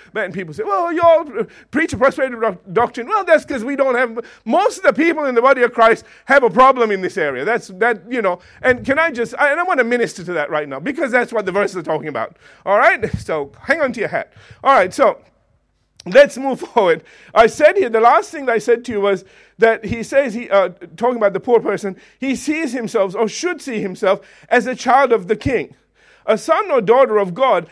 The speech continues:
as a member of God's royal family. The brother ought to take pride in his new spiritual family tree. See, that's what we're talking about.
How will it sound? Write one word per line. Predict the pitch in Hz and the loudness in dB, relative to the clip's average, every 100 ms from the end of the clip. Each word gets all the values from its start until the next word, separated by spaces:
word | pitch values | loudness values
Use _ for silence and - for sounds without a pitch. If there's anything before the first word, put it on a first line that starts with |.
| _ - | _ 2
as | 233 220 | 2 2
a | |
member | 220 254 359 349 262 | 0 4 2 2 2
of | 220 175 | 2 0
God's | 233 269 202 | 0 0 0
royal | 180 185 285 254 220 | -2 6 8 8 4
family. | - 247 247 185 135 - _ _ _ _ _ 160 | 2 0 0 -2 -6 -10 _ _ _ _ _ 0
The | 233 | 2
brother | 180 208 349 359 233 180 | 2 6 6 6 2 4
ought | 254 330 - | 8 8 6
to | 254 | -4
take | 269 240 247 | 0 0 0
pride | 254 311 240 220 - _ - | -2 2 2 0 -4 _ -8
in | 262 262 | -4 -2
his | 254 226 196 | -4 -6 -8
new | 277 330 254 226 | -6 -4 -4 -6
spiritual | - 294 262 - 262 | -8 -6 -6 -2 0
family | 269 233 240 262 | 2 0 -2 -4
tree. | - 370 208 - - - - | -6 -4 -4 -6 -18 -20 -20
See, | - 330 294 | -10 -6 -4
that's | 320 302 - | -2 -4 -4
what | 269 | -4
we're | 285 | -4
talking | 330 349 403 359 | -4 -2 -4 -6
about. | 302 175 131 | -2 -2 -4